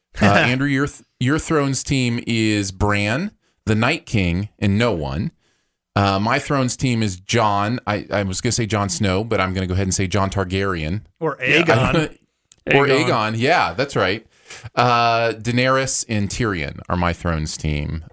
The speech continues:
Speaker 1: Um, I don't really feel one way or another yet about mine, other than I kinda feel like Jon is stock up right now.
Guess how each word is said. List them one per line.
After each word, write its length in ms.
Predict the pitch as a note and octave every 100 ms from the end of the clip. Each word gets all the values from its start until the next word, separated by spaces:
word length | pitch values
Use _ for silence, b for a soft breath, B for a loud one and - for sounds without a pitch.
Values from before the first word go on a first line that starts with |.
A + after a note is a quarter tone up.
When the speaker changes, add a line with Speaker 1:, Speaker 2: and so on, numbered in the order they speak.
| -
Speaker 1:
Um, 460 | F2+ F2 E2 E2 -
I 120 | D3+
don't 100 | A#3 A3+
really 140 | F3
feel 200 | - C3+
one 180 | A#2 A#2+
way 140 | A2
or 60 | G#2
another 520 | F#2 F2+ F2 E2 D#2+
yet 220 | D2+ D2+
about 420 | D2+ D2+ D2+ D2 -
mine, 400 | E2 E2 D#2+ D#2+
other 220 | D#3 A#3
than 140 | B3+
I 80 | A3+
kinda 400 | D#3 - D3 F#3
feel 160 | - C4+
like 180 | C4+ -
Jon 280 | A3 A#3 C4+
is 80 |
stock 320 | - A3 G#3+ A3+
up 180 | A#3+ -
right 180 | B3+
now. 260 | D4 C#4+ C#4